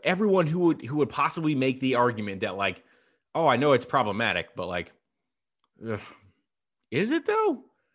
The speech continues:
Like, you can't possibly think about how the song could or could not have an effect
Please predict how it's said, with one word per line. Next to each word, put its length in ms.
Like, 240
you 100
can't 300
possibly 800
think 360
about 320
how 240
the 120
song 420
could 260
or 60
could 240
not 360
have 160
an 100
effect 420